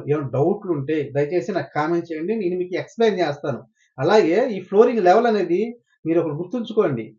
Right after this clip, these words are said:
ఈ ఫ్లోరింగ్ లెవెల్ తీసుకునేటప్పుడు అక్కడ ఆ బిల్డింగ్ యొక్క టాప్ మేస్త్రిని అడిగి తీసుకోవడం మంచిదన్నమాట. ఎందుకంటే ఈ కట్టులు, బేస్‌మెంట్ కట్టులు అనేది మనం టాప్ మేస్త్రి అయితే కడతారు కాబట్టి ఆయన అడిగి తీసుకోవాలి, లేదా అక్కడ ఇంజనీర్ ఉంటే ఇంజనీర్‌ని, లేదా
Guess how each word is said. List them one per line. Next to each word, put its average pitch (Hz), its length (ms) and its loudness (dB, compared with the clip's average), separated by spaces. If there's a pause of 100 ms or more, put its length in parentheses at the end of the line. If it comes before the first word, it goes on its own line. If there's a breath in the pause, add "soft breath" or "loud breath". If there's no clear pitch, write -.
(120)
ఈ 139 40 -6 (100)
ఫ్లోరింగ్ 220 320 2
లెవెల్ 220 200 2 (300)
తీసుకునేటప్పుడు 196 720 0 (560 soft breath)
అక్కడ 156 180 -2 (280)
ఆ 160 40 2 (120)
బిల్డింగ్ 220 300 2
యొక్క 214 140 -2 (120)
టాప్ 185 280 0
మేస్త్రిని 208 320 0
అడిగి 196 280 -2 (260)
తీసుకోవడం 180 400 -6
మంచిదన్నమాట. 139 540 -6 (480 soft breath)
ఎందుకంటే 208 400 -2 (100)
ఈ 185 40 -4 (100)
కట్టులు, 185 400 -4 (120)
బేస్‌మెంట్ 180 440 -2
కట్టులు 170 280 -6
అనేది 160 220 -6 (120)
మనం 156 160 -6 (380)
టాప్ 151 180 -4
మేస్త్రి 170 200 -2
అయితే 160 140 -2
కడతారు 156 340 -6
కాబట్టి 143 280 -4 (460)
ఆయన 143 220 -2
అడిగి 180 200 0
తీసుకోవాలి, 185 400 -4
లేదా 175 200 2
అక్కడ 220 200 -4
ఇంజనీర్ 165 260 -2
ఉంటే 175 180 -4
ఇంజనీర్‌ని, 165 360 -4 (380)
లేదా 165 180 0